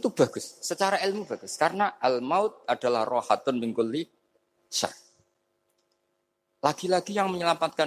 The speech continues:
itu illa aliman au muta'aliman. Proses belajar mengajar. Saya baca banyak tentang halal haram dalam kitab Imam Ghazali itu, tak ulang berkali-kali. Saya itu dulu ya gak paham, karena kitab paling susah di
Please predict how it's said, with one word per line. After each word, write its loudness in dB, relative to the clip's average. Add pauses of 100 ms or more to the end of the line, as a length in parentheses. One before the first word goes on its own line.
itu -8
illa 4
aliman -4
au -2
muta'aliman. -4 (840)
Proses -2
belajar -4
mengajar. -16 (1040)
Saya 0
baca 2
banyak 0
tentang 0
halal 2
haram -2
dalam -10
kitab -4
Imam -6
Ghazali -8
itu, -6
tak 2
ulang -2
berkali-kali. -8 (1400)
Saya -2
itu -6
dulu -4
ya 2
gak -2
paham, -4
karena 2
kitab -4
paling 0
susah -2
di -10